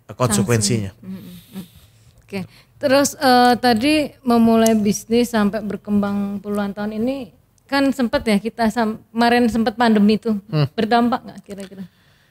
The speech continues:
Speaker 1: Eh, puji Tuhan sih kalau di tempat saya, karena memang bisnisnya itu online gitu. Jadi,
Speaker 2: Basicnya online.
Speaker 1: iya, jadi mungkin bertamp-, berdampak kayak sekitar, eh, dua bulan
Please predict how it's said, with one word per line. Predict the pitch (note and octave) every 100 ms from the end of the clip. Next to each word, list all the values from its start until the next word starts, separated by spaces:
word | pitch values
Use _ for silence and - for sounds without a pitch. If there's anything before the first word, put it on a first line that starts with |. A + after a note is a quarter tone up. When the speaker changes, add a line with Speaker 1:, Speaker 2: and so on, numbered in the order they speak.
| _ _
Speaker 1:
Eh, | F3 F3+ F#3 F#3 F#3
puji | G3 F#3
Tuhan | F3+ A3
sih | A#3+
kalau | G3 D#3+
di | C3+ B2 B2+
tempat | - C#3 C3+
saya, | C3 C3+ G#2+
karena | C3 B2 B2+
memang | A#2+ A#2 A#2 A#2
bisnisnya | A#2+ B2 C#3+ B2+ C3 A#2
itu | A#2+ - A#2+ A#2+ A#2
online | - B2 G#2+ G#2+ A2+ - _
gitu. | G#2 F2+ G2+
Jadi, | G#2 A#2+ C#3+
Speaker 2:
Basicnya | F#3+ G3 G3 G3
online. | F#3+ F#3 F#3
Speaker 1:
iya, | D3+ B2+ A#2
jadi | D3 A#3
mungkin | A3+ A#3
bertamp-, | D3 C#3 C#3+ D3+ -
berdampak | C#3 C3+ C3+ C#3 - -
kayak | C#3 B2+
sekitar, | - C3 A#2+ B2 A#2+ A#2 A#2 A#2 A#2 A#2 _
eh, | A#2+ A#2 A#2 A#2
dua | A#2+ B2
bulan | A#2 A#2+ A#2